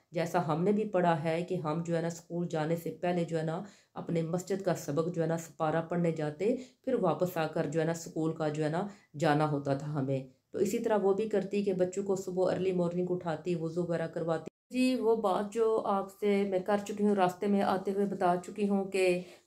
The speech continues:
हम सबको आज जो है ना appointment नहीं मिली, तो इसमें गुस्सा भी नहीं आया,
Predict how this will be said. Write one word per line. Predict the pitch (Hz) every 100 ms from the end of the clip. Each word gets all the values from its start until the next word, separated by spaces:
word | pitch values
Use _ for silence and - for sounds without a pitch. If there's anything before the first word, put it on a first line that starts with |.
| -
हम | 185
सबको | - 202 196 196 196
आज | 175 180
जो | 180
है | 185
ना | 175
appointment | 165 180 180 175 180 190 202 - _ 175
नहीं | 185 151 175
मिली, | 160 147 151 151 - _ _
तो | 180 165 170
इसमें | 202 208 196
गुस्सा | 202 226 226
भी | 208
नहीं | 180 175 190
आया, | - 165 165